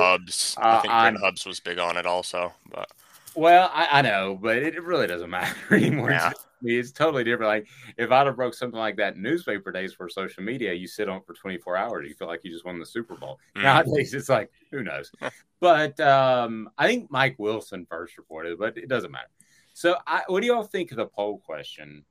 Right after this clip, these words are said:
Speaker 2: of, do you care if Tennessee seats over a hundred thousand or not?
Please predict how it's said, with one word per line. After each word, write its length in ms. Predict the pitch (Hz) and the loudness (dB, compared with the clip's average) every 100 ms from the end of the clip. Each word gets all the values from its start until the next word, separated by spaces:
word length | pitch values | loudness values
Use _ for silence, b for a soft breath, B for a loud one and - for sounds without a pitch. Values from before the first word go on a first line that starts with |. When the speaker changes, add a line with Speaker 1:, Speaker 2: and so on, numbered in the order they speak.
| _ _ _ _ 98 | _ _ _ _ -6
Speaker 2:
of, 220 | 95 90 _ _ _ _ _ _ _ - | -6 -6 _ _ _ _ _ _ _ -6
do 220 | 123 143 | 0 0
you 320 | 180 165 139 | -2 -4 -4
care 800 | - - 120 120 110 95 90 90 - _ _ - | -6 -8 -4 -2 0 -2 -2 -4 -8 _ _ -14
if 180 | 87 | -14
Tennessee 960 | - 107 110 101 - 101 95 90 90 - _ _ | -10 -6 -6 -8 -10 -8 -8 -8 -12 -16 _ _
seats 480 | - - 101 98 - - | -12 -8 -6 -8 -14 -12
over 460 | 95 98 95 90 87 | -8 -8 -6 -8 -8
a 80 | 80 | -10
hundred 380 | 87 90 90 - | -10 -8 -10 -6
thousand 540 | 85 82 76 82 78 - | -6 -6 -8 -12 -16 -14
or 160 | 80 | -16
not? 400 | 73 71 - _ | -12 -12 -14 _